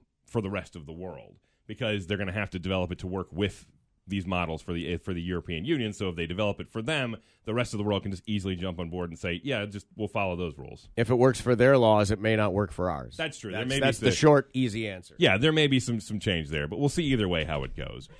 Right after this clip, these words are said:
Speaker 1: Uh, and I've got some bad news for a lot of people. If you're buying gift cards as a gift for people this year,
Speaker 2: Yeah.
Speaker 1: you do wanna be a little careful with that. There's apparently a very new, they're calling it a sophisticated gift card scam that is causing problems across the country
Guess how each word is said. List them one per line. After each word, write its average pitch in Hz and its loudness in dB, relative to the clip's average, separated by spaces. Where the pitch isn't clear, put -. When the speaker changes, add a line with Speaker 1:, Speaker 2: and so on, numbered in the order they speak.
Speaker 1:
Uh, 139 4
and 156 2
I've 147 2
got 196 4
some 151 0
bad 131 2
news 98 0
for 101 -2
a 92 2
lot 104 2
of 82 -4
people. 85 -2
If 90 -2
you're 107 0
buying 127 0
gift 117 0
cards 131 2
as 107 0
a 104 2
gift 107 0
for 123 -6
people 131 0
this 139 0
year, 156 -2
Speaker 2:
Yeah. - -8
Speaker 1:
you 127 8
do 151 6
wanna 170 4
be 151 0
a 151 0
little 147 0
careful 139 0
with 104 2
that. 80 0
There's 98 0
apparently 131 -2
a 110 4
very 131 0
new, 131 0
they're 113 2
calling 131 0
it 107 2
a 95 -4
sophisticated 139 0
gift 139 -2
card 95 2
scam 82 -6
that 82 -4
is 85 -6
causing 101 -2
problems 95 -2
across 90 -2
the 85 -8
country 127 -6